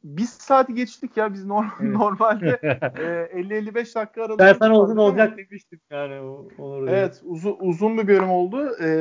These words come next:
Speaker 1: artık ligin de son düzlüğüne giriyoruz abi. Muhtemelen bir sonraki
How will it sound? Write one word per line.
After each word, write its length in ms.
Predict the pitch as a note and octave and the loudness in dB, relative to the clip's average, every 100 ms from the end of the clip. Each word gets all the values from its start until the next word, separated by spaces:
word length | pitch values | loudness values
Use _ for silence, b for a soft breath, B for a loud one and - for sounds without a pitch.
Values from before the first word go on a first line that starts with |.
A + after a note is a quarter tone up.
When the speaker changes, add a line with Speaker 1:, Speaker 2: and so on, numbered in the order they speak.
| D#3+ E3 E3 E3+ E3+ - | 0 0 0 -2 -4 2
Speaker 1:
artık 360 | E3+ F3 F#3+ | 2 2 -6
ligin 340 | F3+ F#3 A3 G#3+ | -10 -8 -6 -6
de 220 | A#3+ A#3 _ _ | -6 -8 _ _
son 280 | - G#3 F#3+ | -4 -4 -4
düzlüğüne 280 | F3 G#3+ | -8 -8
giriyoruz 380 | G#3+ G#3+ G3+ C#3 | -6 -2 -2 -2
abi. 260 | C#3+ C#3 C3+ _ b b | -2 -4 -8 _ b b
Muhtemelen 500 | F3 F3 G#3 G#3 G#3+ | -10 -6 -4 -2 -4
bir 40 | G3+ | -6
sonraki 640 | - G#3+ G3+ - G#3+ G#3 | -2 -2 -2 -6 -4 -4